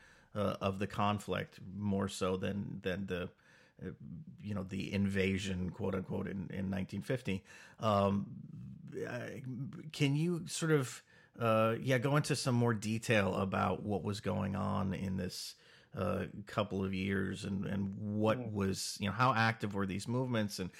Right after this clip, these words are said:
Speaker 1: how, how harsh, uh, how harshly were they put down by the, the South Korean authorities?
Speaker 2: Yeah, so the kind of, um...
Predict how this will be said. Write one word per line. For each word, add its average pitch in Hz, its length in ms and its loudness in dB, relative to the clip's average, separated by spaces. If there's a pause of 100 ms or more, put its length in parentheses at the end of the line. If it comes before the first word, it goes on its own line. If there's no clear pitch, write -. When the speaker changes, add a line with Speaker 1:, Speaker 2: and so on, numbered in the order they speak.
(220)
Speaker 1:
how, 113 440 4
how 120 440 2
harsh, - 640 0 (420)
uh, 98 280 0 (380)
how 131 180 4
harshly 110 500 2
were 98 220 2
they 95 180 0
put - 300 -4
down 92 340 -2
by 85 180 -4
the, 85 340 -6 (140)
the 78 220 -6
South 87 340 -4
Korean 80 300 -6
authorities? - 560 -8 (1600)
Speaker 2:
Yeah, 175 280 12
so 180 220 10
the 180 100 6
kind 208 260 6
of, 185 100 4 (200)
um... 151 460 8